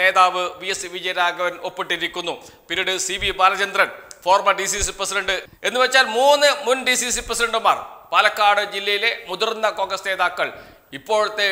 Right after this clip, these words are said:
ഡി സി സി പ്രസിഡന്റ്, അതുകൂടാതെ പ്രൊഫസർ കെ എ തുളസിയും കൂടി ഒപ്പിട്ടിരിക്കുന്നു, കെ പി സി സിയുടെ ജനറൽ സെക്രട്ടറി. പാലക്കാട്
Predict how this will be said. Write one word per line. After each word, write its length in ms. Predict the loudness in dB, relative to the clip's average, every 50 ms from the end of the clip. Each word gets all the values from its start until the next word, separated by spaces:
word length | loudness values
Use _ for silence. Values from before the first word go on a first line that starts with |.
| -2 -2
ഡി 80 | -4 -4 -4
സി 80 | -4 -4 -4
സി 80 | -6 -6 -8
പ്രസിഡന്റ്, 400 | -6 -2 -2 -2 0 0 0 0 -2 -6 -12 -18 -12 -2 -2 0
അതുകൂടാതെ 640 | 0 2 0 0 4 6 8 8 8 6 4 2 2 0 -4 -2 0
പ്രൊഫസർ 420 | 2 2 2 2 0 0 0 -2 -4 -8 -14 -18 -20 -20 _ _ _ -2 2
കെ 100 | 2 4 4 4 2
എ 20 | 0 -4 -8 -8 -6
തുളസിയും 500 | -2 -2 -2 -2 -2 -4 -4 -6 -6 -6
കൂടി 200 | -6 -4 -4 -4 -6 -8 -10
ഒപ്പിട്ടിരിക്കുന്നു, 720 | -10 -10 -8 -6 -4 -4 -4 -4 -4 -6 -8 -6 -6 -6 -6 -8 -10 -16 -18 0 2
കെ 80 | 2 2 2 0
പി 80 | -4 -6 -6
സി 80 | -6 -8 -8
സിയുടെ 240 | -6 -6 -4 -6 -6 -4 -4
ജനറൽ 200 | -6 -6 -4 -6 -6
സെക്രട്ടറി. 360 | -6 -6 -8 -6 -8 -10 -12 -14 -20 _ _ _ _ _ -20 -20 _ _ _ 4
പാലക്കാട് 460 | 6 6 6 4 4 2 2 2